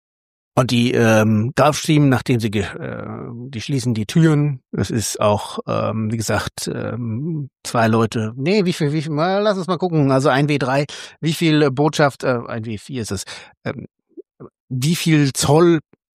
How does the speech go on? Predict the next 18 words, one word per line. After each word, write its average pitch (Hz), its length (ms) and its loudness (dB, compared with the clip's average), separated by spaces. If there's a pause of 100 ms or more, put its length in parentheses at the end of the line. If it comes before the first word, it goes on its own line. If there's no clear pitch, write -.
Personal 131 800 2
ist - 240 -10
denn 107 160 -2
mit 107 240 -6
an 101 160 -6
Bord? - 480 -10 (580)
Das - 120 -8
sind 165 180 0
drei. 110 320 0 (720)
Okay, - 260 -10
wir 135 160 -2
haben 151 260 -2
drei, 156 420 2 (120)
drei 147 440 -2 (680)
Zoll 175 300 0
Personal 135 440 0
an 110 120 -6
Bord. 180 220 -2